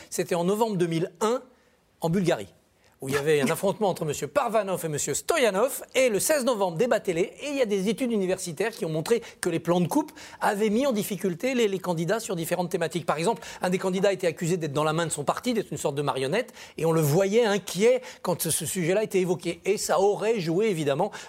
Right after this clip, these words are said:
dans l'idée qu'il avait réussi ou raté ce, ce débat. Bon, en France, on n'a jamais eu vraiment d'analyse aussi poussée, mais les plans de coupe ont été récusés. Les vingt et une conditions posées par, euh, Mitterrand et Serge Moati, euh, en quatre-vingt-un, c'est important.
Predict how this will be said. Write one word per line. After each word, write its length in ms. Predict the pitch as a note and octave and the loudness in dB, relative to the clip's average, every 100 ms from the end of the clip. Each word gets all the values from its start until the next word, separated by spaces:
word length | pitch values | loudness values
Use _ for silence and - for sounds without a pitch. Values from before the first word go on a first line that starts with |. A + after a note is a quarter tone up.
| - | 0
dans 200 | E3 F#3+ | 2 2
l'idée 440 | D3+ D3 C3+ F#3+ | 0 -2 2 0
qu'il 160 | F3+ D3+ | 0 -2
avait 180 | C3 D#3 | 0 2
réussi 320 | D#3 C#3+ G#3 | 2 0 0
ou 80 | F3+ | 0
raté 260 | C#3 G3+ | -2 -4
ce, 120 | F3+ D3+ - | -4 -4 -6
ce 140 | - E3 | -4 0
débat. 220 | D#3+ C3 - - | 2 0 -4 -4
Bon, 100 | D3 - - | -4 -4 -2
en 140 | F#3 | -2
France, 280 | F#3 A3+ G#3 | 2 0 0
on 60 | F3 | -2
n'a 100 | D#3 | 0
jamais 220 | E3 F3+ | 2 2
eu 60 | F#3 | 2
vraiment 260 | E3+ F3 | 2 0
d'analyse 400 | D3+ C#3+ C#3+ C#3 | 0 0 0 0
aussi 180 | B2+ D3+ | -2 -2
poussée, 300 | C#3 - F4+ | -2 0 0
mais 220 | A#3 F3 | 0 -2
les 160 | F3+ C4+ | 0 -2
plans 200 | - G3 | 0 -4
de 40 | |
coupe 260 | F#3 E4 - | -2 -4 -2
ont 100 | F#3 | -4
été 180 | C#3+ C#3+ | -2 -4
récusés. 420 | B2+ - A2+ G#2 - - - - - | -4 -6 -10 -12 -18 -18 -16 -12 -2
Les 180 | D3+ | 2
vingt 220 | D3+ G3 G#3 | 2 0 -4
et 20 | |
une 180 | G#3 F#3 | -4 -4
conditions 460 | F#3 E3 - F#3+ | -6 -6 -6 -4
posées 300 | E3 D3 F3 | -2 0 0
par, 240 | F3 C#3+ D3 | 0 0 -2
euh, 80 | |
Mitterrand 380 | D3 C#3+ D#3+ E3 | -2 0 0 0
et 40 | D3 | 0
Serge 300 | D#3 C3 C3+ | -2 -4 -2
Moati, 480 | D3 C#3+ - E3+ - - | -2 -2 -2 -2 -2 -4
euh, 140 | C#3+ D3 | -2 -2
en 100 | C#3+ | -2
quatre-vingt-un, 460 | D#3 C3 D3+ C#4 | -4 -2 0 0
c'est 220 | - F3 | 0 -2
important. 440 | D#3+ G3+ F#3+ D4+ | -4 -4 -2 -4